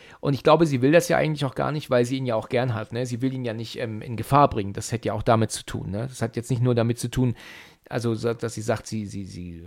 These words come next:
kann ihn nicht leiden, weil wenn sie nicht leiden könnte, dann hätte sie es schon von Anfang an gemacht, logischerweise, ne? Aber er ist ja ein guter Freund, ne?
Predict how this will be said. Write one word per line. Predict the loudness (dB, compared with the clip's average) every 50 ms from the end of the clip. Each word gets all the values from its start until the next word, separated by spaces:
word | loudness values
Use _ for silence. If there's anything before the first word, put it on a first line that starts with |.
| -12
kann | -6 -4 -2 -2
ihn | -2
nicht | -2 0 2
leiden, | 4 4 6 4 4 4
weil | 4 4 6
wenn | 6 6
sie | 6 4
nicht | 4 6
leiden | 6 6 6 6 6
könnte, | 6 6 6 6 6 4
dann | 6 4
hätte | 4 0 -2
sie | -6
es | -2
schon | -2 0 0
von | 0 0
Anfang | 0 0 -2 0
an | 2 2 2 2
gemacht, | 2 0 -4 -6 -6 -8
logischerweise, | -8 -8 -8 -6 -6 -4 -4 -4 -4 -6 -6 -8
ne? | -8 -6
Aber | -4 -2 -2
er | -2 -2
ist | -2 -2
ja | -4
ein | -4 -2
guter | -2 -4 -4 -4
Freund, | -4 -4 -4 -4 -4 -8 -10
ne? | -12 -12